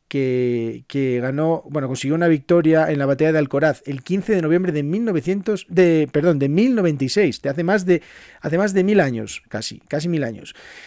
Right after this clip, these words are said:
Bueno, pues Pedro de Aragón, se decía que de este modo que Pedro de Aragón, eh, entonces se utilizaba el como Pedro por su casa, ¿no? Como si, como que la victoria fue muy fácil, ¿no? Entonces, bueno, cuidado con esta expresión. Sexta expresión, de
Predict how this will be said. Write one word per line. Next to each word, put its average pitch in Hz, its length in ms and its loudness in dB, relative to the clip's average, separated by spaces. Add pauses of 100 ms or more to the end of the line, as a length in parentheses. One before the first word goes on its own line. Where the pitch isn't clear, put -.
(280)
Bueno, 160 200 2
pues 147 200 2
Pedro 214 340 4
de 208 60 6
Aragón, 208 420 2
se 160 140 -2
decía 180 240 0
que 180 80 2
de 175 60 4
este 170 160 -2
modo 180 220 2
que 151 140 0
Pedro 165 320 2
de 175 80 6
Aragón, 165 400 2
eh, 131 640 -4
entonces 139 280 -4
se 151 80 -4
utilizaba 147 420 0
el 147 100 0
como 135 240 -2
Pedro 156 300 2
por 143 140 -4
su 127 120 -8
casa, 113 240 -4
¿no? 127 80 -6
Como 151 160 -4
si, 120 380 -6 (200)
como 120 200 -8
que 117 340 -6
la 131 140 -6
victoria 147 500 0
fue 143 240 -2
muy 135 200 -4
fácil, 110 400 -12
¿no? 233 180 -6 (240)
Entonces, 147 180 -6
bueno, 127 280 -10
cuidado 185 260 4
con 165 80 2
esta 135 100 -6
expresión. - 340 -12 (380)
Sexta 247 240 6
expresión, 123 400 -2 (320)
de 226 420 8